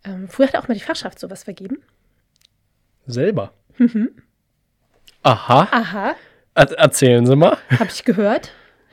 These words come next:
Speaker 1: Doch, also ich meine, ich meine, das ist quasi ein, ein, ich meine mich zu erinnern, <laughs> dass es, äh, dass wir auch mal einen Fakultätslehrpreis hatten und dass der,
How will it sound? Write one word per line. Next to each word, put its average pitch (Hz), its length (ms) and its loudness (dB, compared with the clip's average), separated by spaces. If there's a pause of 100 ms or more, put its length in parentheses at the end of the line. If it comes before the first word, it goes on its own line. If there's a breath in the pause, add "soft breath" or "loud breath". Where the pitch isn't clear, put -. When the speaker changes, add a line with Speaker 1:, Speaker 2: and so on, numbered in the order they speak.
(260 soft breath)
Speaker 1:
Doch, 202 120 -10
also 175 180 -10
ich 156 120 -14
meine, 240 440 -4 (360 soft breath)
ich - 160 -18
meine, 208 320 -6
das 240 180 -10
ist - 220 -18
quasi 208 320 -6
ein, 196 400 -10 (580 soft breath)
ein, 202 520 -12 (1500)
ich - 140 -18
meine 214 220 -4
mich 220 160 -6
zu - 160 -18
erinnern, 196 280 -16 (840 loud breath)
<laughs> 381 720 -10
dass 214 200 -10
es, - 240 -8
äh, 214 200 -4
dass - 160 -8
wir - 140 -8
auch 208 100 -14
mal 240 140 -2
einen 202 180 -10
Fakultätslehrpreis 254 1120 -12
hatten 277 240 -14
und 240 160 -12
dass 226 180 -14
der, 233 420 -8